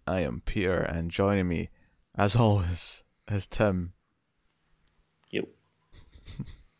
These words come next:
Speaker 1: Very reserved, very reserved hello today from,
Speaker 2: <laughs>
Speaker 1: from Tim. Uh, this is our second of four October Thon specials for twenty nineteen, meaning that this is the episode where we'll talk about this week's movie news,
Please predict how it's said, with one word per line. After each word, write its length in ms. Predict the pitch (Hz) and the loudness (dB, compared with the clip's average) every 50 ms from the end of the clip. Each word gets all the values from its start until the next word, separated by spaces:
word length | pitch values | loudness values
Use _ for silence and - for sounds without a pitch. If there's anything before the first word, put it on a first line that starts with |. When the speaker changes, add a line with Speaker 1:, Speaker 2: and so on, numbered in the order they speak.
| - - - - - - - - - | -20 -20 -20 -20 -20 -20 -16 -2 2
Speaker 1:
Very 180 | 151 165 156 | 4 6 8
reserved, 640 | 143 127 113 98 92 117 110 104 104 101 95 92 90 92 | 8 8 6 6 6 6 8 8 8 6 6 2 -2 0
very 240 | - 127 123 110 98 | 4 4 6 6 4
reserved 420 | 98 87 92 98 95 95 - - | 2 2 2 2 2 2 0 -2
hello 240 | - 95 92 92 90 | -2 0 0 0 -2
today 320 | - - 120 113 95 90 98 120 120 | -2 -2 0 0 0 0 2 2 0
from, 0 | |
Speaker 2:
<laughs> 240 | 107 - 107 104 98 | 0 0 -2 -2 -2
Speaker 1:
from 120 | 98 98 - | -4 -6 -4
Tim. 240 | - 95 90 92 - - - - - - - - - | -4 -4 -4 -4 -8 -12 -20 -20 -20 -20 -20 -10 0
Uh, 220 | - 107 113 110 - - - - - | 2 4 4 4 2 0 -10 -12 0
this 180 | - 175 202 190 | 4 4 4 6
is 80 | 185 170 | 6 4
our 80 | 156 | 6
second 480 | - - 185 180 196 180 - 190 175 - | 6 6 6 6 6 6 4 2 2 4
of 180 | - 127 117 | 2 2 2
four 520 | - - - 165 165 170 170 165 151 - - _ - | 2 -2 2 4 4 6 6 6 4 4 0 _ -10
October 360 | 170 - - - 160 147 147 | -10 -10 -2 0 0 2 0
Thon 340 | - - - 156 147 143 139 | 0 2 4 4 4 4 2
specials 580 | - - - - 156 151 156 - - 170 156 | 0 -2 2 4 4 6 6 4 2 0 0
for 100 | - - - | 0 -2 -4
twenty 260 | - - 156 80 110 | 0 4 4 6 6
nineteen, 500 | 135 135 131 135 - - - 156 160 165 | 6 4 2 0 -2 -2 -2 0 0 2
meaning 280 | 165 202 214 208 180 156 | 4 6 6 6 6 6
that 80 | 143 113 | 4 4
this 180 | 196 - - | 2 2 2
is 80 | 165 131 | 2 4
the 140 | 120 120 113 | 6 6 6
episode 360 | 113 - 120 - - 131 123 120 | 4 4 0 -2 0 -2 0 0
where 60 | 117 | 0
we'll 100 | 117 123 | -2 0
talk 180 | - 139 - | -2 -4 -4
about 200 | - 117 127 117 | 0 0 0 2
this 180 | - 147 - - | 2 0 0 0
week's 180 | 165 170 160 - | -2 -2 0 2
movie 240 | 214 262 254 247 | 4 4 4 4
news, 400 | 196 160 147 131 110 101 90 - | 4 4 6 6 4 4 2 -2